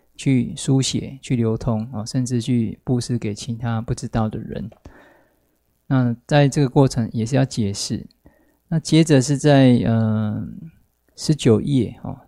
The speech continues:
那在般若经当中一样了哈，就是“读诵、书写、供养、施他经典”。对当时大乘法的兴起有，是有相当重要的作用。所以在经上就会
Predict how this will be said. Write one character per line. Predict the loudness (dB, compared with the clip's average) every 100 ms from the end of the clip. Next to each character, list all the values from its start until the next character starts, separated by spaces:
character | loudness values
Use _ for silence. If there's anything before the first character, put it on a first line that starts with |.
| _
那 | 0 2
在 |
般 | 4 10 10
若 | 10
经 | 6 2 2
当 | 2 4
中 | 4 2
一 | 2
样 | 2 2
了 | -2 -8
哈， | -12 -8
就 | -8
是 | -2 0 0
“读 | 2 4 4
诵、 | 4 4 4 4
书 | 0 2 4 2
写、 | -2 -2 -2 -2 0
供 | 2 4
养、 | 2 0 -2
施 | -6 -2 -2
他 | 0 -2 0
经 | -2 -2 -2 -2
典”。 | -4 -8 -8 _ _ _ _ _ _ _ _ _
对 | 6 6
当 | 8 4
时 | 2 0 2
大 | 4 4
乘 | 4 2
法 | 2 0
的 | -2
兴 | 0 0
起 | 0 -6 -8 -10 -20 _ -12
有， | -8
是 | 0
有 | 0
相 | 2 -2 0
当 | -2 -2 _ _ _ -4
重 | 0 2
要 | 2 0
的 | -2
作 | -4 -2 0
用。 | 0 -4 -6 _ _ _ _ _ _ _ _ -20 -20 _
所 | 2
以 | 6
在 | 6
经 | 4 2
上 | 4 4 6
就 | 6
会 | 6